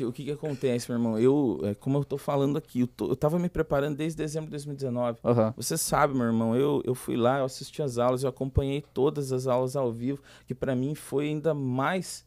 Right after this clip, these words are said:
Speaker 1: ah, o que foi forte mesmo, essa questão de acompanhar os encontros ao vivo. E mesmo eu estando com toda essa bagagem, eu senti ansiedade.
Speaker 2: Sim,
Speaker 1: Imagina
Speaker 2: sim.
Speaker 1: um advogado que não tem essa, essa, esse preparo.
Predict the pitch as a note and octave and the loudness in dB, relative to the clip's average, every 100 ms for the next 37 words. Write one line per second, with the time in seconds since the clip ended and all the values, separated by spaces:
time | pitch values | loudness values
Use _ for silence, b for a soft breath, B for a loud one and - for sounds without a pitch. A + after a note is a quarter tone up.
0 | - - - - - - B2+ D#3 - C#3 | -20 -10 -8 -8 -10 -6 -4 -4 -2 2
1 | C#3+ C#3 B2+ B2 C#3 - C3 - C3+ C#3+ | 2 2 -2 -2 -4 -6 -6 -4 -6 -6
2 | E3+ C#3+ C#3 C3 D3 C3 C3+ C3+ C3+ C3 | -8 -4 -2 -2 -2 -6 -6 -6 -8 -6
3 | A2 A2 B2+ B2+ b b b b b b | -6 -4 -6 -8 b b b b b b
4 | b b - C3+ C#3+ C#3 D3 G3+ E3+ F3 | b b -6 -4 0 2 2 0 -2 -6
5 | E3+ _ _ E3+ F3 - E3 - - - | -8 _ _ -4 -4 -4 -2 0 2 0
6 | - D3 - C3 D3 D#3 D#3 D3 - C#3+ | 0 0 2 2 2 2 -2 -4 0 0
7 | D3 D3 - D#3 - D3+ D3 D#3+ C#3 B2+ | 0 -2 -4 -6 -4 -6 -6 -6 -4 -4
8 | - _ _ _ _ - A#2 A#2 C3+ E3+ | -6 _ _ _ _ 2 4 6 2 0
9 | F3 E3+ D#3+ D#3+ D3 D#3 D#3 - D#3+ D#3+ | -2 -2 -4 -4 0 0 0 -6 -8 -8
10 | D3+ E3 F3 F3 C3 C3 B2 - - A2 | -6 -6 -4 -4 -4 -6 -8 -6 -6 -6
11 | C#3 - - - - D3 C#3+ C3+ A#2+ | -10 -12 -10 -8 -6 -6 -2 -2 -2